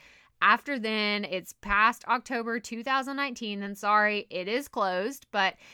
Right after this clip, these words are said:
if you're listening to this before then, then I'll link to it in the show notes and you can check it out and see what it's all about. But I just,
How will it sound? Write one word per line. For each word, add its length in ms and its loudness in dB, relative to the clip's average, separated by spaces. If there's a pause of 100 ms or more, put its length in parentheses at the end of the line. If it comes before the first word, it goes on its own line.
(120)
if 140 -10
you're 100 -2
listening 480 -2
to 120 -4
this 180 -4
before 360 -6
then, 280 -4
then 280 -4
I'll 240 0
link 220 -2
to 120 -8
it 60 -4
in 120 -4
the 80 -6
show 220 -4
notes 320 -6
and 180 -6
you 80 -8
can 160 -10
check 240 -6
it 80 -4
out 320 2 (360)
and 160 -6
see 180 -6
what 80 -4
it's 140 -6
all 180 0
about. 540 0
But 320 -2
I 220 2
just, 340 -6